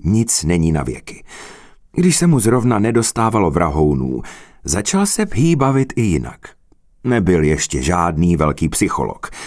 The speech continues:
Když se pokoušel pronikat kolem jedoucím do vědomí, každou chvíli ho postihla drobná nehoda.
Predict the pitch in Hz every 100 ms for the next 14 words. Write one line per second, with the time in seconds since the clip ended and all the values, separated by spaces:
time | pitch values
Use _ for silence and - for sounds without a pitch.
0 | - - - _ _ - 120 165 - 165
1 | 156 113 143 135 113 90 95 104 107 98
2 | 85 - 107 98 98 98 101 92 - 85
3 | 78 80 92 90 98 104 110 123 - -
4 | - - 127 151 196 160 87 104 123 135
5 | 104 95 98 - 110 107 110 78 95 87
6 | 80 92 90 87 69 64 60 -